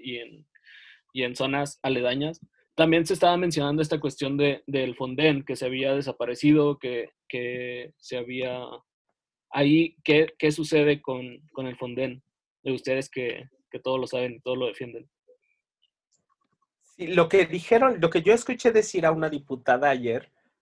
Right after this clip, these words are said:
Speaker 2: a la diputada de Morena, es que va a desaparecer el Fonden como tal, pero esos recursos que estaban destinados al Fonden, eh, se le van a dar a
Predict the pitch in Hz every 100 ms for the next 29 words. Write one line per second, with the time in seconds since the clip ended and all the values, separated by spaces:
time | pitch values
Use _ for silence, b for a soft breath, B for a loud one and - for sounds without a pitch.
0 | _ 131 120 117 120 135 123 131 117 107
1 | 113 120 120 - 127 123 - 135 127 b
2 | b b - 170 202 254 202 165 135 127
3 | 151 151 165 - 127 120 127 143 160 180
4 | 139 - 107 107 165 _ _ _ - 151
5 | 147 185 240 233 190 165 175 165 170 156
6 | 151 147 160 165 151 143 131 135 156 165
7 | 139 131 120 120 117 151 233 _ _ _
8 | _ _ _ _ _ _ - 135 123 117
9 | 117 110 110 110 107 104 127 _ _ _
10 | _ _ _ _ _ _ _ - 160 147
11 | 139 147 165 170 147 143 - - 127 127
12 | 131 131 131 131